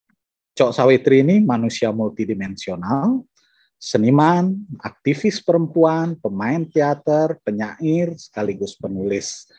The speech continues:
Karya-karyanya bertebaran di berbagai media, mulai dari media lokal seperti Bali Post, hingga media nasional seperti Kompas dan The Jakarta Post. Banyak karya yang sudah diterbitkan, tapi saya yakin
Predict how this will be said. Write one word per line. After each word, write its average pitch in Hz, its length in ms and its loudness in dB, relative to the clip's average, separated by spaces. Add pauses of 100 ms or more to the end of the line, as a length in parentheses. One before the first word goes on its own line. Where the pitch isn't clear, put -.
(320)
Karya-karyanya 123 720 4
bertebaran 113 640 2
di 123 140 2
berbagai 98 420 -2
media, 101 320 -2
mulai 104 320 -2
dari 95 220 -6
media 92 260 -8
lokal 107 480 -2
seperti - 240 -12
Bali 92 300 -6
Post, 185 420 2 (440)
hingga 110 220 2
media 104 400 0
nasional 107 560 0
seperti 101 320 -6
Kompas 107 720 -4 (280)
dan 107 220 -2
The 104 100 -4
Jakarta - 520 -12
Post. - 580 -16 (420)
Banyak 156 240 2
karya 170 320 4
yang 147 80 0
sudah 127 160 4
diterbitkan, 120 720 0
tapi 120 240 -4
saya 113 480 0
yakin 160 480 0